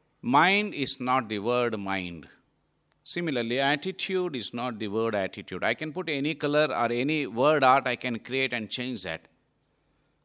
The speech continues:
But to tackle, deal and handle the attitude, I must enter myself, enter inside me, and then see the attitude in operation as it is working in a dynamic form.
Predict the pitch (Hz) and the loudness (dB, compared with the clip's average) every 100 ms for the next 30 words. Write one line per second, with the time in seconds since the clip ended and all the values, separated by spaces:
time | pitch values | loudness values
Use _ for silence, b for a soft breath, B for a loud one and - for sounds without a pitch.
0 | _ _ _ _ _ _ _ _ 165 185 | _ _ _ _ _ _ _ _ 4 4
1 | - 180 - 180 190 202 185 123 110 202 | 4 -2 6 8 8 4 2 2 6 8
2 | 220 147 127 120 - 170 202 214 180 131 | 8 8 6 4 8 8 10 6 8 8
3 | 135 135 143 135 139 143 113 113 120 113 | 8 6 -2 0 0 2 4 2 2 0
4 | - 113 117 - 135 131 110 107 104 - | 0 0 0 0 -2 0 0 -2 -4 -6
5 | 156 151 - _ _ _ _ _ _ _ | -6 -6 -20 _ _ _ _ _ _ _
6 | - 160 202 196 196 202 - 247 240 202 | 2 4 6 8 8 8 6 8 8 6
7 | 117 113 95 _ _ _ _ _ b b | 2 -4 -6 _ _ _ _ _ b b
8 | b b 147 170 226 202 - 254 269 240 | b b 4 6 6 8 8 8 8 8
9 | 190 160 175 - 214 - 208 208 208 208 | 10 10 8 6 0 0 4 8 8 6
10 | - - 147 143 135 165 202 196 156 127 | 0 -6 -2 2 2 2 2 0 0 4
11 | 139 175 165 160 151 - 127 175 175 190 | 8 8 6 2 2 2 10 10 10 4
12 | 175 143 110 127 139 143 143 - - 117 | 4 2 6 6 6 2 0 -4 -10 0
13 | 98 80 | 0 0